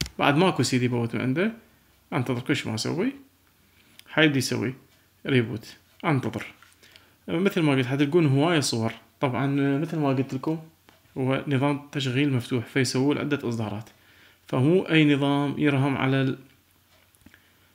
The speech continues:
آه، على الحاسبة. فلازم من تنزلون تختارون نظام تشغيل معدل يشتغل على الفيرتشوال box أو على ال-، يعني الماكينة الافتراضية.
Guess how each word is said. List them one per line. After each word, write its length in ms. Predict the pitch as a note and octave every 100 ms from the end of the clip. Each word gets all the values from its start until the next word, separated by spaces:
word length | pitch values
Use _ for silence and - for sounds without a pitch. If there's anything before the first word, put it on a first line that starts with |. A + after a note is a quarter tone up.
| _ C#3
آه، 280 | B2+ B2
على 180 | B2 C3
الحاسبة. 580 | B2 - B2+ A#2+ A#2+ A#2 - _ _ _ _ _ _ _ _ _
فلازم 400 | C#3+ D#3 E3 D#3+
من 240 | F3 F#3
تنزلون 540 | F3 D3+ C#3+ D3 C#3
تختارون 560 | C#3 B2+ C#3 D#3 E3 D3
نظام 260 | C3 E3+ D#3+
تشغيل 580 | D#3 C#3 C3+ C3+ D#3 -
معدل 560 | D3 A#2 D#3 C#3 C#3+ D3 - - _ _ _ _
يشتغل 320 | F3 F#3 F#3+ D#3+
على 220 | D#3 D3+
الفيرتشوال 560 | C#3 C#3+ D3 D3+ D3
box 500 | C3 C3+ C3 - - -
أو 180 | E3 C3
على 500 | C#3 C#3+ C#3 C#3 -
ال-، 720 | - C3+ C3 C3 B2+ B2+ B2+
يعني 220 | B2+ B2+ C3
الماكينة 480 | B2+ C#3+ D3 D3
الافتراضية. 640 | B2+ B2 B2+ A#2 A#2 A2+